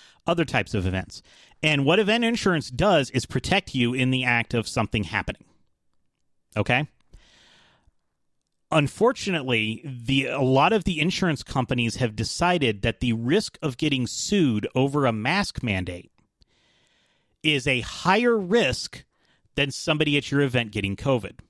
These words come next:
It is a higher financial risk. It is actually more likely that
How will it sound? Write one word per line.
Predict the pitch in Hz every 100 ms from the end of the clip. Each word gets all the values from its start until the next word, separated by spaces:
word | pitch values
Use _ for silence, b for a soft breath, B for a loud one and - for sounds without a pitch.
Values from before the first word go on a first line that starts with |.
| _ -
It | 123
is | 127
a | 131
higher | 123 151 156 151
financial | - 143 131 127 127 139 120
risk. | 123 131 - -
It | 123 127
is | 123
actually | 127 120 - 135 123
more | 117 120
likely | 113 123 226 - 104 92 127 b b b b b b
that | 120 147 143